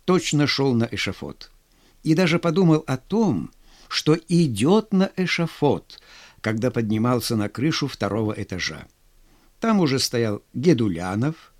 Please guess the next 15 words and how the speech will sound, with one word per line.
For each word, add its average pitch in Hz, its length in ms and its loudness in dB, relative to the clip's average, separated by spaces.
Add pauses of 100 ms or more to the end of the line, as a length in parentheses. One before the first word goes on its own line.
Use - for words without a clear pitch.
(280)
Штоквич - 680 -4
мельком 131 540 2
спросил, 110 600 -4 (460)
как - 200 -2
он 101 100 -2
себя 98 260 -4
чувствует, 180 680 -4 (280)
и 185 100 0
капитан 160 420 0
сказал, 95 560 -6 (300)
что - 200 -8
совершенно 95 600 -4
здоров. 87 580 -6 (680)
Войсковой 180 600 2
старшина 175 640 2